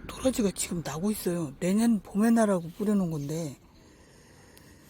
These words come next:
날씨가 너무 따뜻하니까 얘네들이 봄인 줄 아나 봐요. 어떡해 이거. <laughs> 나뭇잎이라도 덮어줘야 되나? 그러면 되려나?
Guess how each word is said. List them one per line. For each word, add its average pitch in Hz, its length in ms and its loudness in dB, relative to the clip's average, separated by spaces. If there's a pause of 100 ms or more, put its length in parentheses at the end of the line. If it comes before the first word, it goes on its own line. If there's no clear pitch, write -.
(120)
날씨가 202 360 2
너무 202 220 2
따뜻하니까 233 720 2
얘네들이 190 400 2
봄인 220 400 2
줄 208 120 0
아나 165 180 0
봐요. 143 280 -10 (760)
어떡해 - 560 2
이거. 156 220 -2 (1040)
<laughs> 214 120 0 (1800)
나뭇잎이라도 202 760 0
덮어줘야 202 500 -2
되나? 175 360 -4
그러면 190 360 -8 (1400)
되려나? 190 400 -12